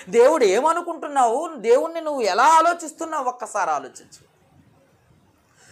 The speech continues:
దేవునికి ఇచ్చే విషయంలో సనుగు కొనకయు బలవంతముగా కాకయు. ఎవరో బలవంతం చేస్తే ఇవ్వటం కాదు,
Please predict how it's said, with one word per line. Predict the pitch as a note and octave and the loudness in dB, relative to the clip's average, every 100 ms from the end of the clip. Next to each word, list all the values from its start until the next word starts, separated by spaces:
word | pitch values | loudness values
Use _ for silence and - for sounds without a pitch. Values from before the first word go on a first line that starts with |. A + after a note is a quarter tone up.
| _ _ | _ _
దేవునికి | B2 F3+ G#3+ C4+ C#4+ D4 D4 D4 | -4 2 4 4 2 -6 -6 -6
ఇచ్చే | G#3+ G3+ E3+ - D4+ E4+ | -6 -10 -14 -8 -2 -2
విషయంలో | E4 D#4+ - D4 C4 B3+ C#4+ - | -2 -8 -10 -8 -4 -4 -4 -6
సనుగు | G#3 B3 C4 | -8 -6 -8
కొనకయు | D4 C#4 C4 B3+ A#3 G#3+ C#4 | -6 -4 -4 -4 -4 -4 -6
బలవంతముగా | C#4+ F#3+ G3 A3+ C4+ C#4 C#4+ C#4 C4+ B3+ | -4 -2 0 0 0 0 0 0 2 2
కాకయు. | B3 G3 E3+ D#3 C#3 D#3 C#3 F2+ _ _ _ _ _ _ _ _ _ _ _ _ _ _ _ _ _ _ _ - - | 2 0 -2 -4 -6 -8 -12 -16 _ _ _ _ _ _ _ _ _ _ _ _ _ _ _ _ _ _ _ -20 -2
ఎవరో | A#3 A#3 C#4 C4 | 2 6 6 4
బలవంతం | G#3+ A#3 C4 D#4 D#4+ E4+ E4 E4+ E4 D#4+ | 4 4 4 0 -4 -14 -2 0 0 -2
చేస్తే | D4 D4 D4 D4 | 0 0 -2 -4
ఇవ్వటం | C4+ C#4+ C#4+ C#4+ | -2 -4 -6 -2
కాదు, | C#4+ C#4 | -2 -2